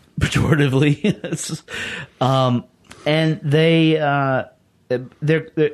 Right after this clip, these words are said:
they're, they're doing, it's, it's almost intentionally, maybe to their detriment. And, and I'll ask,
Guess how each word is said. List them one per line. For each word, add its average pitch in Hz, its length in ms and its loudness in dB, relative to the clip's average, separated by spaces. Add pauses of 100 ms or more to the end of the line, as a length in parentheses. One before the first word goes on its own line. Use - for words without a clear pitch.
they're, 151 200 0 (200)
they're 143 120 2
doing, 185 680 0 (2000)
it's, 139 140 -2
it's 180 260 0
almost 208 240 2
intentionally, 160 540 2
maybe 180 300 2
to 190 140 0
their 151 140 2
detriment. 110 560 -2
And, 123 100 -6
and 120 280 0
I'll 127 240 2
ask, - 220 -6